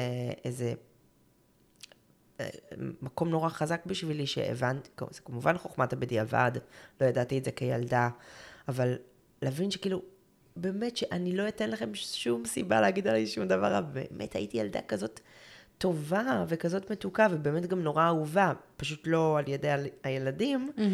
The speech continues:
Speaker 1: המורים אבל תמיד נורא, נורא אהבו אותי, וההורים וה-, הח-, החברות של אחותי הגדולה, כאילו תמיד,
Speaker 2: כן.
Speaker 1: אה, על ידי המבוגרים הייתי נורא כזאת אהובה, ועם הילדים זה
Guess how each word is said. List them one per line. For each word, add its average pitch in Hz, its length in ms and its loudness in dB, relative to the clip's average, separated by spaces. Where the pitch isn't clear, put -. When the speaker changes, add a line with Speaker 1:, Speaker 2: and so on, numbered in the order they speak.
Speaker 1:
המורים 151 500 2
אבל 180 180 2
תמיד 165 300 0
נורא, 151 300 2
נורא 151 200 2
אהבו 147 300 0
אותי, 180 360 -2
וההורים 143 800 0
וה-, 127 440 -2
הח-, 131 320 -4
החברות 135 600 2
של 160 140 2
אחותי 147 320 -2
הגדולה, 135 420 0
כאילו 147 300 4
תמיד, 156 360 0
Speaker 2:
כן. 214 80 8
Speaker 1:
אה, 139 180 8
על 139 100 2
ידי 139 160 4
המבוגרים 156 580 2
הייתי 156 220 2
נורא 143 260 0
כזאת 135 340 -4
אהובה, 131 460 2
ועם 151 180 2
הילדים 143 420 -2
זה 240 80 0